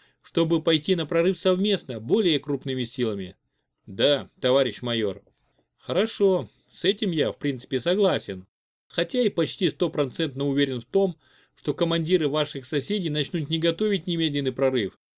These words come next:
а требовать подтверждения этого приказа из штаба восьмой армии. Тем более, что у них, по вашим же словам, какие-то свои гениальные планы насчет прорыва.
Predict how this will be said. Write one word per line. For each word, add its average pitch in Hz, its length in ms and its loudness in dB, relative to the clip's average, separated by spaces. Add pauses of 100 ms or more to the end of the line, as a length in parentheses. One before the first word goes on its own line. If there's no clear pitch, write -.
(280)
а 110 80 -6
требовать 180 460 2
подтверждения 165 640 0
этого 165 380 0
приказа 165 480 0
из 139 180 -4
штаба 175 320 0
восьмой 170 480 -2
армии. 117 480 -4 (540)
Тем 151 180 -2
более, 185 240 6
что 175 220 0
у 185 80 0
них, 208 300 0
по 135 160 0
вашим 147 340 0
же 123 100 0
словам, 139 500 -2 (280)
какие-то 185 460 2
свои 190 460 0
гениальные 139 760 0
планы 196 340 0
насчет 156 380 -2
прорыва. 131 580 2